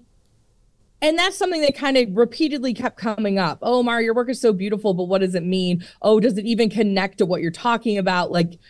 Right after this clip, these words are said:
it, if you didn't have your artist statement next to your work, could anybody understand what you're doing?" Like, and that just kinda kept coming up. So I wanted to make sure that this body of work was the prettiest thing I've ever made in my life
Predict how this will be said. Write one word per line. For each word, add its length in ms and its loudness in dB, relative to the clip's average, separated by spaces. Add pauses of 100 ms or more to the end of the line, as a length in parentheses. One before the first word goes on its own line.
(300)
it, 80 6 (520)
if 200 4
you 140 0
didn't 220 2
have 140 0
your 120 -2
artist 300 0
statement 260 0
next 200 -2
to 40 -8
your 120 2
work, 200 2
could 240 -2
anybody 420 0
understand 440 0
what 80 -2
you're 80 0
doing?" 420 -6 (400)
Like, 360 2
and 200 4
that 180 -2
just 180 -2
kinda 200 0
kept 220 -6
coming 280 2
up. 240 -2
So 320 0
I 280 0
wanted 320 0
to 80 -2
make 280 0
sure 520 0 (300)
that 280 0
this 240 2
body 380 0
of 80 2
work 400 0 (160)
was 240 0
the 140 2
prettiest 960 0
thing 200 4
I've 160 -2
ever 220 -4
made 220 -2
in 60 -2
my 160 -4
life 420 -8